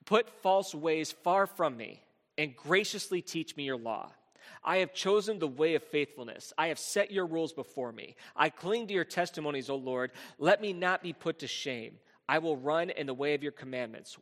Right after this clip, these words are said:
when you enlarge my heart." And I want us to know this, that the word of God is not helpful for us when we're being tempted and distracted by the world. When hard times come,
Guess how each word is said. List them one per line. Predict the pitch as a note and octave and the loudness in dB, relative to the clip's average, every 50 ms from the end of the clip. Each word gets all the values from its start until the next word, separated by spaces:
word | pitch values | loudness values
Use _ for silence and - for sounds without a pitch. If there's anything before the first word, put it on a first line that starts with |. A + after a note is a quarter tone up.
| A2 | -10
when | B2+ C3 C3+ C3+ | -8 -8 -8 -8
you | B2+ C3 B2+ | -8 -10 -10
enlarge | C3 B2 A#2 A2 A2 A2+ A2 - | -10 -10 -10 -10 -10 -10 -12 -14
my | A2 G#2+ G#2+ | -16 -18 -18
heart." | - - - - - - - - _ _ _ _ _ _ _ _ _ _ _ _ _ _ _ _ _ _ _ _ _ _ _ _ _ _ _ _ _ _ _ _ _ _ _ _ _ _ _ _ _ _ _ _ _ _ _ _ _ _ _ _ _ _ _ | -16 -16 -18 -18 -20 -20 -20 -20 _ _ _ _ _ _ _ _ _ _ _ _ _ _ _ _ _ _ _ _ _ _ _ _ _ _ _ _ _ _ _ _ _ _ _ _ _ _ _ _ _ _ _ _ _ _ _ _ _ _ _ _ _ _ _
And | - C#3+ | -4 -2
I | C#3+ | -2
want | C#3 C#3 F3 G3+ G#3+ | 0 0 -2 -2 -2
us | - - | -4 -8
to | - D#3 | -8 -8
know | D3 D3 D3 C#3 | -6 -4 -4 -4
this, | B2 A#2 A2 - | -6 -8 -10 -10
that | - C3 - | -10 -10 -10
the | - | -10
word | A#2+ A2+ A#2+ C#3+ E3 G3+ F#3+ | -12 -12 -8 -8 -8 -8 -8
of | E3 C3+ - | -10 -10 -8
God | C#3 B2+ G#2+ G2+ G#2 F#2+ - - _ _ _ _ _ _ _ _ _ _ _ _ _ _ _ _ _ _ _ _ _ _ _ _ _ _ - | -8 -6 -6 -6 -8 -10 -14 -18 _ _ _ _ _ _ _ _ _ _ _ _ _ _ _ _ _ _ _ _ _ _ _ _ _ _ -10
is | C3 B2+ - | -8 -6 -4
not | D#3 D#3 - A#2 | -2 -2 -2 -4
helpful | - - F3 G#3+ G#3 - E3+ C#3 | -2 -2 0 0 0 -2 -8 -12
for | - - B2 A#2 | -8 -6 -4 -4
us | A2+ A2+ - - | -4 -4 -6 -6
when | C3+ | -6
we're | C#3 D3 | -6 -4
being | D3 E3+ D#3 D3 C3+ | -4 -4 -6 -6 -6
tempted | - - - E3+ E3+ - F#3+ F3+ E3+ | -6 -4 -4 -4 -2 -4 -4 -4 -4
and | D#3 C#3+ | -4 -6
distracted | B2+ - - - - C#3+ C#3+ C#3 - - B2 A#2 | -6 -8 -8 -8 -6 -4 -4 -4 -6 -10 -14 -12
by | B2 A#2 | -12 -10
the | A2+ A#2 | -10 -12
world. | A2+ A#2+ B2 A#2 A2 A2 A2+ - _ _ - - - - - | -14 -12 -10 -10 -8 -8 -10 -12 _ _ -20 -20 -20 -10 -4
When | C#3 D3 C#3+ B2 | 0 0 0 -2
hard | - - F3 G3+ A#3 A3+ - | 0 2 4 4 4 4 2
times | - G#3 F#3+ F#3 F3 - | 0 0 0 0 0 -4
come, | - - G#3 G3 E3+ C3 A#2+ A#2+ A#2+ A#2 | -6 -2 0 2 2 2 0 0 -4 -10